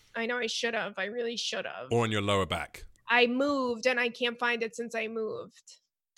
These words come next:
Speaker 2: Uh, real talk.
Speaker 1: But
Speaker 2: Do you
Speaker 1: where
Speaker 2: love
Speaker 1: might
Speaker 2: him
Speaker 1: be?
Speaker 2: enough that if you met him and he said, "Hey, do you want me to, uh,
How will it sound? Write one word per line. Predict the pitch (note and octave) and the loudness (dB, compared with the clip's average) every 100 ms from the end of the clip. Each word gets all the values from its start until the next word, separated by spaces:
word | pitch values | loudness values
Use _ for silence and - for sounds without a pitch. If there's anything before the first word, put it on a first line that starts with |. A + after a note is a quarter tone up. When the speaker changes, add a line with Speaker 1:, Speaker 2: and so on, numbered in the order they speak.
| - - | -8 4
Speaker 2:
Uh, | C3+ C3 | 6 6
real | B2+ D#3+ E3 | 6 4 6
talk. | - C3+ F#2+ | 4 4 4
Speaker 1:
But | G2 G3 - - | 0 -8 -10 -10
Speaker 2:
Do | - C3+ | -2 2
you | D#3+ | 4
Speaker 1:
where | D#3+ | 6
Speaker 2:
love | D#3+ | 6
Speaker 1:
might | D#3+ | 6
Speaker 2:
him | |
Speaker 1:
be? | D3 | 2
Speaker 2:
enough | D3 C#3+ - | 4 4 4
that | C3 A2 | 2 6
if | B2+ - - - _ _ | 4 2 -12 -16 _ _
you | - A2+ A#2+ A#2 | -8 0 0 2
met | A#2+ C3+ - | 2 2 2
him | G2+ F2+ F2 - _ _ _ _ | -4 -4 -6 -12 _ _ _ _
and | A2 A2 | -4 -2
he | A2+ | -2
said, | - A2 G2+ - | 0 0 -2 2
"Hey, | D3 | 2
do | G#2+ | 2
you | A#2+ | -2
want | |
me | A#2+ | 0
to, | - A2 | 0 0
uh, | G#2+ | 0